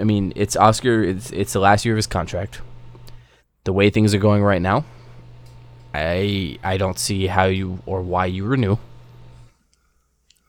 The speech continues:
But I think you get the year to prove it. I think it's, it's very easy to make the playoffs in M L S. So I think making the playoffs is the bare minimum. And you see what you go from there.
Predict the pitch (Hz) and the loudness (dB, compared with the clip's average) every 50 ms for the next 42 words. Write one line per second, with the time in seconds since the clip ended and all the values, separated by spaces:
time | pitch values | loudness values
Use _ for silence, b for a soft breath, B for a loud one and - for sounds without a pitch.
0 | _ _ _ _ _ - 104 95 95 95 92 - - _ _ _ _ _ _ _ | _ _ _ _ _ 2 4 4 4 4 0 -2 -6 _ _ _ _ _ _ _
1 | _ _ _ _ _ _ _ 101 101 95 92 92 92 90 98 92 - 101 95 101 | _ _ _ _ _ _ _ 0 0 0 -2 -4 -2 -2 -2 -2 -2 -2 0 0
2 | 98 95 87 - 110 113 120 139 - - 101 90 104 98 90 - - 98 95 - | 0 0 -2 -2 -2 0 2 2 0 0 0 -2 -2 -4 -4 -4 -4 -4 -4 -4
3 | - - - 101 95 - - 92 92 113 98 98 107 98 98 101 92 - 104 98 | -6 -4 -4 -4 -6 -4 -4 -2 -2 -2 0 -2 -2 -2 -2 -4 -4 -2 -4 -4
4 | 95 - 101 - - 92 90 95 92 - - 85 101 113 120 95 87 98 - - | -4 -6 -6 -4 -2 0 0 0 -2 -4 -4 -2 0 0 0 0 0 -2 -4 -4
5 | 98 87 - 95 92 92 95 92 90 117 104 98 92 - 101 92 92 95 92 - | -6 -4 -4 -6 -6 -4 -4 -4 -2 -2 -4 -4 -2 -2 0 0 2 0 0 -2
6 | - 92 87 82 90 87 - 95 95 101 101 90 85 80 76 85 95 98 - b | -6 -8 -8 -8 -10 -4 -2 0 0 0 0 -2 -6 -8 -8 -6 -6 -6 -8 b
7 | b b b b b b b b - 90 95 90 - - 98 - - 101 101 98 | b b b b b b b b -8 -6 -6 -6 -4 -6 -6 -6 -2 -2 -2 0
8 | - 110 101 101 110 - | 0 2 4 4 4 2